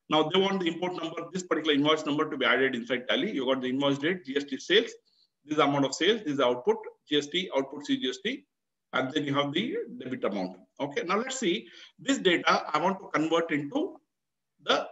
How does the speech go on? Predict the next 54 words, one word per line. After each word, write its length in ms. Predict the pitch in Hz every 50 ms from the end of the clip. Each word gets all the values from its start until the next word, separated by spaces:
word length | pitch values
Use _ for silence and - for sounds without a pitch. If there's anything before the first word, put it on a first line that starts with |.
| - - _ _ _
sales 380 | - - - 190 190 202 190
format 400 | - 175 165 160 160 185 220 -
so 100 | - 214
that 180 | 175 - - -
I 20 |
can 160 | - 165 151 147
import 300 | 139 143 156 151 151 156
into 240 | 147 - 233 233 -
Tally. 260 | 165 127 107 95 92 - - _ _ _ _ _ _
So 100 | - 170
what 180 | 170 190 196 196
do 120 | 208 208
I 80 | 202 190
do? 120 | 240 262
I've 140 | 202 175 170
already 180 | 180 185 185
got 200 | 185 180 170 170
the 60 | 175 170
format. 380 | - 165 170 - 190 214 - - 165
I'm 120 | 175 175
showing 240 | - 196 202 226 226
you 80 | 226 202
the 80 | 196
format 460 | 185 196 185 185 180 208 254 - - - _ _ _ - _
so 140 | _ - 175
that 140 | 175 - -
you 60 | 170
can 140 | - 156 147
understand. 440 | 131 127 131 - - 208 240 254 -
I 120 | - 202 190
also 300 | 196 220 220 220 214 196
have 120 | 196 190
got 140 | 202 196 180
the 60 | 170
same 240 | - 196 190 190 180
data 200 | 170 170 - 185
in 100 | 196 226
a 140 | 214 - - - _ _ _ _ _
blank 280 | 131 139 151 156 - -
format. 420 | - 139 131 139 180 254 262 - - _ _ _ _ _ _ _ _ -
You 140 | 196 269
can 240 | 269 269 269 247 240
decide 460 | 190 196 185 - 190 196 202 190 190 -
what 140 | 151 165 175
are 40 |
the 80 | 180 175
data 320 | 147 143 147 143 156 139
you 120 | 135 123 127
want. 260 | 143 196 302 349 - - - _ _ _ -
Now 120 | 160 160
I 180 | - 151 165 160
go 140 | 180 202
to 140 | 202 202 202
sales 540 | - - - 160 165 175 180 - - - -